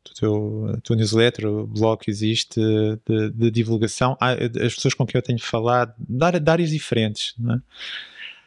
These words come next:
Não sabem bem a que call é que devem, eh, concorrer, eh, não sabem que existem certos tipos de call. Ainda,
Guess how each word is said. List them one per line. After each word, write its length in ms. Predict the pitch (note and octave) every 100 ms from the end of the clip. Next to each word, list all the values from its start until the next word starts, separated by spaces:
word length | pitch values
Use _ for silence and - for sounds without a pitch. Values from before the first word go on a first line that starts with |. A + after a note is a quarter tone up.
| _ _ _ _
Não 120 | D3
sabem 260 | D#3 D3 C#3+
bem 160 | C#3+
a 60 | C#3+
que 480 | - C3+ C3 B2+ -
call 260 | C3+ B2
é 60 | B2
que 100 | A#2+
devem, 680 | A#2+ A#2+ A2 A#2 A2+ A2+ A2+
eh, 760 | A2 G#2+ G#2+ G#2+ G#2 G2 G2 G2+ G#2 -
concorrer, 680 | - G#2 - C#3 C#3+ D3 C#3+ C#3+ C#3 C#3+ C#3+
eh, 580 | A#2 A2 A2 G#2+ G#2+ -
não 120 | C#3
sabem 220 | - C3+
que 100 | B2
existem 480 | A#2 A#2+ D3 - B2+
certos 260 | A#2 B2 A2+
tipos 480 | A#2 - - B2 A2
de 200 | A2+ A2
call. 340 | - B2+ B2+ -
Ainda, 500 | C#3 C3+ B2+ B2